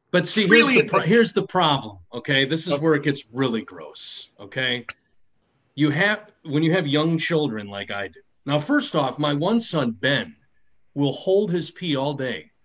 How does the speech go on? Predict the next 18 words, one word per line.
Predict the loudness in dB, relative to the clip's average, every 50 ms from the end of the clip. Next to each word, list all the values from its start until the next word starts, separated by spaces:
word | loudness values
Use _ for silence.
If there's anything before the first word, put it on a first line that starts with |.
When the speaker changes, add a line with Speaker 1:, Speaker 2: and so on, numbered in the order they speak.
| _ _ -8
Speaker 1:
until | -6 -6 -6 -4 -4 -2 0
he | 0 0
gets | 0 -2 -2 -4 -4 -6
in | -6 -6
the | -6
bath. | -6 -8 -8 -8 -10 -12 -16 -20 -20 _ _ _ _ _ _ _ _ _ _ _ -8
And | -4 -2
then | 0 0
I | 0 0
see | -2 -4 -4 -4 -2 0
him, | 0 0 0
like, | -2 -2 -2 -4 -8 -12 -20 _ _ _ _ _ _ _ _ _ _ _ _ _ _ _ _ _ _ _ _ _ _ _ _ _ _ _ _ _ -20 -14 -8
you | -4 -4
know, | -2 -2 -2 -2
in | 0 0 2 2
the | 0
bath | 0 2 2 2 2 0 -2 -4 -10 _ _ _ _ _ _ _ _ _ _ _ _ _ _ _ _ _ _ _ _ _ _ _ -4
peeing, | -2 -2 -2 -4 -8